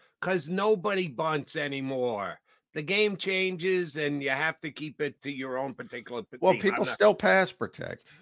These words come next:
Speaker 2: People still pass protect in the N F L.
Speaker 1: With a
Speaker 2: Now, they
Speaker 1: running
Speaker 2: might not
Speaker 1: back?
Speaker 2: be as
Speaker 1: How
Speaker 2: good at it.
Speaker 1: much?
Speaker 2: They might not be as good at it as Emmitt Smith was back in the day, which is the reason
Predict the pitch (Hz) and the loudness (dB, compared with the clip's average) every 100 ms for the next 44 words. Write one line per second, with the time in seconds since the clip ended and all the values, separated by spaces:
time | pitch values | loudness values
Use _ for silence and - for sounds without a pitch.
0 | _ - 139 160 139 - 151 143 151 143 | _ -8 -6 -4 -4 0 0 4 6 6
1 | 131 131 123 117 120 - 107 110 113 110 | 4 -4 0 2 2 0 0 0 0 0
2 | 107 123 107 - - 135 147 139 175 190 | 0 2 2 0 -4 2 4 6 6 10
3 | 202 190 202 202 202 196 220 233 208 190 | 10 12 10 10 8 8 10 10 12 12
4 | 151 - _ - - - _ _ _ - | 10 8 _ -18 -18 -18 _ _ _ 2
5 | 156 160 233 226 202 202 202 190 143 170 | 4 8 6 8 8 8 8 4 6 6
6 | 190 185 175 175 165 - 135 131 147 175 | 8 12 12 10 4 2 2 4 6 4
7 | 170 - - 175 185 - 127 123 110 - | 2 -2 -2 2 2 2 2 2 2 4
8 | 135 135 117 107 104 143 143 107 110 113 | 6 4 0 -2 4 6 6 4 -2 -6
9 | - 107 123 131 147 127 127 | -8 -6 -2 2 2 2 0